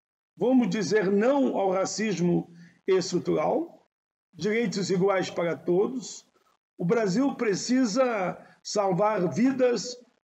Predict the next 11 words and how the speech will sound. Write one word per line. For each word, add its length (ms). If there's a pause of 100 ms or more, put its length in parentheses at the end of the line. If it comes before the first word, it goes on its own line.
gerar 680
emprego 800
e 80
renda. 680 (800)
Vacinas 680
para 340
todos 640
já. 400 (640)
Todas 380
as 180
vidas 680